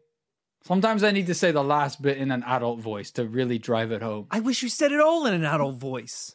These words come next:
Speaker 2: Don't apologize for the only bit that I like. <laughs> Apologize for the baby part.
Speaker 1: I won't apologize for shit. A roller coaster of emotions this week. Thank you to Amy Grisdale for researching this episode and to Cami Toman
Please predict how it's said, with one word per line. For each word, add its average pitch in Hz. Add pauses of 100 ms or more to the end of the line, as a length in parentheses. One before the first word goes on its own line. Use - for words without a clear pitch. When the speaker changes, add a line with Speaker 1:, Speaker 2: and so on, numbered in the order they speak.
(140)
Speaker 2:
Don't 302
apologize 220
for 170
the 185
only 190
bit 185
that 170
I 160
like. 156 (600)
<laughs> -
Apologize 233
for 214
the 190
baby 156
part. 127 (640)
Speaker 1:
I 392 (240)
won't 392
apologize 233
for -
shit. - (760)
A 160
roller 190
coaster 151
of 131
emotions 120
this 127
week. 113
Thank 143
you 156
to 135
Amy 135
Grisdale 117
for 110
researching 113
this 104
episode 107
and 107
to 147
Cami 285
Toman 147